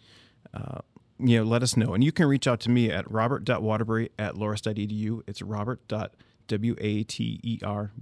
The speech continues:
B U R Y at loras dot e d u. Share your ideas, share your feedback. We'd love to hear it, because this is all about finding the best way to get information to you. So whatever you're looking for, feel free to, to let us know.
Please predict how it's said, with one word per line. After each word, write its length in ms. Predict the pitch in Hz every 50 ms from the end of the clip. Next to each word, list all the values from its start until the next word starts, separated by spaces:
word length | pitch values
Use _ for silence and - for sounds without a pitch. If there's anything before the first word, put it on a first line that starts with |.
| -
B 80 | - 117
U 180 | 107 107 113 -
R 180 | - 107 110
Y 300 | 107 107 107 101 117 127 - -
at 120 | 113 107
loras 260 | 98 104 107 107 110
dot 160 | - 113 107 107
e 80 | 107
d 100 | 104 107
u. 240 | 98 95 92 104 113 - - - - _ _ _ _ -
Share 340 | - - - 131 127 131 135
your 180 | 143 143 139
ideas, 580 | 135 131 123 127 127 123 123 123 120 117 - - -
share 320 | - - - 135 135 139
your 100 | 135 123
feedback. 520 | - - 120 113 107 110 107 110 110 -
We'd 120 | 117 110 107
love 240 | 107 110 113 113 110
to 60 | 117
hear 220 | 107 - 113 113 113
it, 160 | 110 - _ _ _ _ _ _ _
because 220 | - 123 156 151 139
this 140 | 156 147
is 140 | 160 139 123
all 140 | 131 127 127
about 240 | 120 127 110 - -
finding 400 | - 127 120 120 120 113 110 -
the 200 | - 98 110 113
best 260 | 104 113 113 110 -
way 140 | 120 117 110
to 100 | 104 110
get 200 | - 107 98 -
information 560 | 104 110 104 - - 110 107 104 - - 107 101
to 120 | - -
you. 220 | 104 104 - - - - _ _ _ - - _ -
So 480 | - - 127 113 107 107 107 107 104 101 98 110 - _
whatever 420 | - 101 107 117 117 117 123 117
you're 160 | 127 117 117 117
looking 260 | 113 113 - 113 104
for, 380 | - - 113 110 104 104 104 - _ _ _ _ _ _ _ _
feel 200 | - - 127 117
free 220 | 110 - 131 123 117
to, 300 | 113 107 104 101 104 107 107 - - -
to 100 | - 117
let 180 | 113 113 110 110
us 160 | 107 - -
know. 220 | 92 67 - -